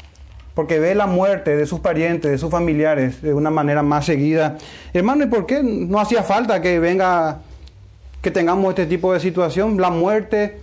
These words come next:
es la evidencia más clara de que las Escrituras es la verdad del Señor. Ya nos hablaba el apóstol Pablo de que la paga del pecado es la muerte,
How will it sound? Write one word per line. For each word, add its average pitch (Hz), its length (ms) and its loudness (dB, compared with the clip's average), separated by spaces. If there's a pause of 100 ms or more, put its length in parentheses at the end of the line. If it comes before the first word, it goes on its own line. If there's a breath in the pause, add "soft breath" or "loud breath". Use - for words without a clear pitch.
es 190 160 0
la 196 140 2
evidencia 185 540 0
más 175 200 -2 (160)
clara 175 520 0 (180)
de 151 80 0
que 175 80 -2
las 165 180 0
Escrituras 160 720 -2 (1300 loud breath)
es 147 120 0
la 185 120 2
verdad 185 340 2
del 180 140 0
Señor. 170 240 2
Ya 175 80 2
nos 185 140 0
hablaba 160 460 2
el 151 60 2
apóstol 156 380 -2
Pablo 156 260 2
de 156 80 0
que 160 80 0
la 151 140 0
paga 180 200 2
del 185 140 0
pecado 147 540 0 (220)
es 143 200 -2
la 143 120 2
muerte, 160 640 0